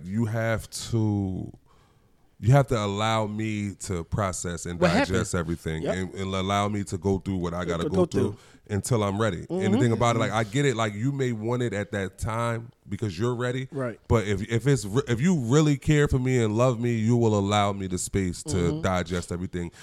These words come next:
Speaker 1: Because if I don't digest it and get to the point where I'm okay with it,
Speaker 2: It ain't gonna happen.
Speaker 1: it's not gonna
Speaker 2: That,
Speaker 1: work.
Speaker 2: that's, that's,
Speaker 1: 'Cause it's
Speaker 2: that's
Speaker 1: gonna,
Speaker 2: it.
Speaker 1: it's, it's gonna keep coming. I, I, I might not be vocal about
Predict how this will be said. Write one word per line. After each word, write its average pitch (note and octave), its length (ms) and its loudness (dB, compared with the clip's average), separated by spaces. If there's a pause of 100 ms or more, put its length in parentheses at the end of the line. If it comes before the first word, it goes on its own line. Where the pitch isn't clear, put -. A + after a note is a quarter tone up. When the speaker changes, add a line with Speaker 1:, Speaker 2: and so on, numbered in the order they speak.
(120)
Speaker 1:
Because C3+ 460 4
if A#2+ 220 0
I C#3+ 140 -2
don't C3+ 280 0 (580)
digest B2 580 4
it A#2 260 2
and G2 160 2
get A2+ 160 4
to - 60 2
the G#2+ 80 4
point A2 180 6
where G#2+ 120 6
I'm G#2 80 2
okay A#2 320 6
with A#2+ 180 8
it, - 180 2 (340)
Speaker 2:
It F#3+ 120 10
ain't G3 120 10
gonna F#3 120 12
happen. D3+ 240 10
Speaker 1:
it's A2+ 100 0
not G#2 220 2
gonna F3 160 12
Speaker 2:
That, F#2+ 80 4
Speaker 1:
work. B2 120 6
Speaker 2:
that's, - 160 0
that's, - 340 -6
Speaker 1:
'Cause C3+ 160 10
it's A#2 100 6
Speaker 2:
that's - 20 12 (100)
Speaker 1:
gonna, B2 100 12
Speaker 2:
it. B2 60 6
Speaker 1:
it's, C3 120 6
it's B2+ 160 6
gonna C3+ 160 10
keep - 260 2
coming. C3 240 4
I, C3+ 320 8
I, D3 120 10
I - 20 8
might G3 260 10
not D3 180 6
be B2 100 8
vocal D#3 440 12
about F#3+ 400 6